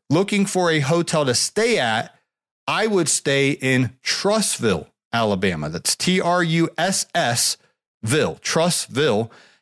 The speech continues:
Alabama. There's three hotels there that Jason recommends. There's the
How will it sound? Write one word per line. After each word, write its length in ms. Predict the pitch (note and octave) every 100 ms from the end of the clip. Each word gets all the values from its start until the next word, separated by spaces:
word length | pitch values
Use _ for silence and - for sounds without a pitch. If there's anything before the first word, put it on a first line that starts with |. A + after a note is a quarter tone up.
| _
Alabama. 600 | C3+ D#3 F3 D3+ C3 B2+
There's 240 | B2+ A#2 -
three 260 | E3 G3+
hotels 560 | G3 F#3 - D#3 C#3+ B2+
there 300 | C3+ C3 B2
that 100 | A2
Jason 440 | G#2 C3+ C3 C#3
recommends. 640 | B2+ B2+ C3 A#2 A2+ A#2 -
There's 280 | A#2+ A2+
the 360 | - A#2 A2+ G#2